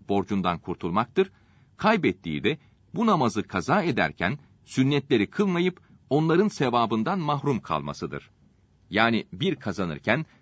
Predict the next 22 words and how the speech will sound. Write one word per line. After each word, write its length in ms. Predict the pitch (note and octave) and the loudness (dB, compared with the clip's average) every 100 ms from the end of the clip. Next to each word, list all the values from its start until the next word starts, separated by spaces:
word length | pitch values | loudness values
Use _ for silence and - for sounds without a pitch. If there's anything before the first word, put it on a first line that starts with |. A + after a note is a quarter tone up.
| - | -4
bir 180 | C3+ F#3+ | -2 -2
kayba 500 | - C#3 B2+ D#3 E3 - | -2 0 0 0 -2 0
uğranılmamalı. 840 | B2+ B2+ B2+ B2+ D2+ D2 D2 C#2+ _ _ _ _ _ _ _ _ _ _ _ | 2 2 2 0 -2 -4 -6 -8 _ _ _ _ _ _ _ _ _ _ _
Kaza 360 | - G#2+ B2 D3 | -2 2 2 2
kılarak 460 | - B2 A#2+ A2+ | 2 4 4 2
kazanırken 640 | - G#2+ A2 C#3 - F#3+ B2+ _ _ _ | -2 -2 0 0 0 -2 -2 _ _ _
sünneti 500 | - B2 C3 C3+ C#3 | -2 2 2 2 0
terk 280 | C#3+ E3 - | 0 0 0
ederek 380 | F#3 F#3+ G#2+ - - | 2 2 0 -6 -6
kayba 460 | C3 C3+ C#3 D3 | 2 2 2 0
düşülmemelidir 880 | A2+ A2+ A3 F3+ C3+ A2+ G2+ F#2+ E2+ | 0 0 0 0 2 2 2 0 -2
diyen 320 | G2+ G2 F2 - | -2 -2 -2 -4
yazarın 560 | G2+ D3+ A#2+ C3 G#2+ | -4 0 0 0 -2
görüşünde 540 | E2+ G2+ F2+ G2+ E2+ E2 _ _ - | 0 0 0 -4 -4 -6 _ _ -8
isabet 520 | G#2+ A#2+ F#2 E2 - | -4 -2 0 -2 -2
var 160 | E2 E2+ | 0 0
mıdır? 260 | G#2+ E2+ - - _ _ _ _ _ _ _ - - | -4 -8 -14 -20 _ _ _ _ _ _ _ -20 -14
Cevap. 420 | F2 F#2+ C2 - - _ _ _ _ _ _ | -6 -4 -4 -10 -20 _ _ _ _ _ _
Sözleri 580 | - D3+ D3+ E3 F3+ - | 2 4 4 4 4 0
tenakuzlu 720 | - C3 B2 A#2+ C3 G#2 D3+ | -2 2 2 2 0 0 0
ve 140 | B2+ B2+ | -4 -2
yanlıştır. 580 | G2 E2+ D#2 - C#2+ | 0 0 -4 -10 -16